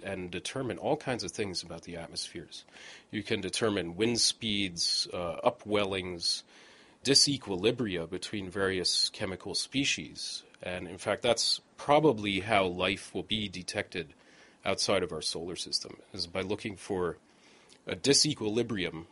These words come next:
in a couple of chemical species, say methane, water, oxygen, knowing that that disequilibrium is not a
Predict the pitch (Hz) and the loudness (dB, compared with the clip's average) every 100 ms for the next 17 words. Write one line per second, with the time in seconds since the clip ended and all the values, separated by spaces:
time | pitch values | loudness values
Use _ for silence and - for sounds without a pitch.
0 | - 95 95 107 107 90 - 104 101 95 | -14 -10 -6 -2 0 0 -2 -4 -4 -2
1 | - - 156 - 82 76 - - - - | -2 0 0 0 -2 -2 -2 -2 -6 -2
2 | 95 82 78 - - - - 95 92 101 | 0 0 -2 -10 -20 -20 -2 0 2 2
3 | 82 80 80 90 90 87 85 - - 95 | 0 -2 -8 -2 0 0 -4 -6 -8 -4
4 | 78 - 110 92 80 73 _ - - - | -2 -4 -8 -8 -8 -10 _ -20 -20 -20
5 | - - _ - 117 120 156 160 107 95 | -20 -20 _ -8 2 8 10 10 6 2
6 | 90 123 131 135 123 - 123 104 101 120 | 6 6 6 2 2 2 0 0 2 2
7 | 110 85 85 - 120 143 - 110 107 98 | 2 -2 -2 0 4 4 2 2 2 2
8 | 90 | -2